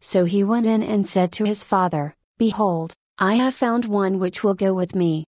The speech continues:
Then he said, "Call him unto me, that I may know of what tribe he is, and whether he be a trusty man to go with thee." So he called him, and he came in, and they saluted one another. Then Tobit said unto him,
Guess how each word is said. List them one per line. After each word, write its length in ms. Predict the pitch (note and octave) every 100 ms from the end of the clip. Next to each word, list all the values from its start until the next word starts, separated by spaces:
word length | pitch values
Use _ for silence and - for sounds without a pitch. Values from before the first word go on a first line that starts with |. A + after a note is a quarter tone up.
| _
Then 180 | G#3 G3+
he 140 | G#3+
said, 460 | B3 - F3+ D#3+ E3+ _ _ -
"Call 260 | F#3 F#3
him 240 | G3 A#3 A3+
unto 300 | G3+ G3+ A3
me, 300 | F#3+ E3 D#3+ _ _
that 160 | - F#3 -
I 120 | F#3
may 140 | F3+
know 220 | F3+ F3
of 180 | F3 F3
what 160 | F3+ C4+
tribe 320 | - F#3+ F3+
he 240 | - G3+
is, 400 | - F3 E3 - - _ -
and 200 | G3+ F#3+
whether 260 | F#3 F#3+
he 180 | G3+ G3+
be 160 | F3+ F3
a 60 |
trusty 520 | F3 - F3+ F#3+ - A3+
man 380 | G3+ E3+ D#3+
to 140 | F#3 -
go 240 | F#3+ F3
with 160 | E3+ F3
thee." 300 | F3+ E3 D#3 -
So 200 | - G3+
he 180 | G3 C#4
called 300 | - A3 G3
him, 300 | F#3 E3+ E3+ _ _
and 160 | G3 F3+
he 140 | F3 G3
came 280 | A3+ A#3+
in, 340 | A3 F3+ F3+ G#3 _ _ -
and 160 | G3
they 160 | F#3 G#3
saluted 480 | - C4 G#3+ G#3 G3+
one 180 | F#3 F#3
another. 440 | G3 E3+ D#3+ D#3 - -
Then 220 | G3+ A3
Tobit 420 | F3+ F#3 F3 F#3
said 320 | - F3+ G3 -
unto 260 | G3+ -
him, 400 | G#3 F#3 D3+ E3+